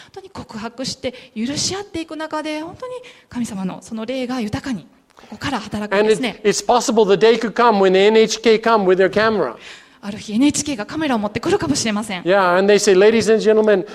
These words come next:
Speaker 2: uh, uh, Japan and China and Taiwan and Korea and North Korea and,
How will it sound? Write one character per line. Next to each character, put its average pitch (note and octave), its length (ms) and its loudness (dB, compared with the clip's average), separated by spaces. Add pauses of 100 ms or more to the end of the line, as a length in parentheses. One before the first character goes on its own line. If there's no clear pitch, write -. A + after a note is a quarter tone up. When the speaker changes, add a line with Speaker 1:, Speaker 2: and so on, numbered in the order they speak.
Speaker 2:
uh, E3 1120 4 (180)
uh, F3 80 -2
Japan G#3+ 560 0
and F#3+ 120 2
China G#3 640 2 (160)
and F#3+ 140 2
Taiwan G#3 720 4
and E3+ 140 -2 (160)
Korea G#3+ 640 6 (180)
and G3 160 2
North G#3+ 300 4
Korea G#3+ 640 4 (180)
and, G3+ 300 0